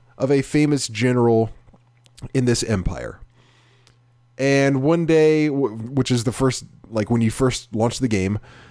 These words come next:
the, uh, the emperor calls in your, uh, calls in your dad. He says, "Hey, I need you to go off and, and, you know, fight these people up north," or, or, or something like that.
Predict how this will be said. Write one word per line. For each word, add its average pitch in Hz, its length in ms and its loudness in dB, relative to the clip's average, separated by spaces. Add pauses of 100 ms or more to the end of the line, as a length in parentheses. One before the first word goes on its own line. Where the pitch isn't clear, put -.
(160)
the, 131 320 4
uh, 113 340 2
the 120 240 0
emperor 160 420 2
calls 143 480 2
in 135 260 2
your, 127 460 4
uh, 113 240 2
calls 131 240 0
in 123 80 -6
your 117 80 0
dad. 120 200 2
He 131 100 0
says, 120 160 -2
"Hey, 143 180 2
I 135 40 2
need 131 160 0
you 113 160 -4
to - 160 -6
go 120 260 2
off 117 240 2
and, 110 240 -2
and, 104 400 -4 (220)
you 110 100 -4
know, 101 160 0
fight 117 220 -4
these 113 140 -6
people 107 300 0
up 104 160 -2 (140)
north," 98 340 -2
or, 87 100 0
or, 85 400 -2
or 87 140 -4
something - 280 -6
like - 180 -10
that. - 200 -6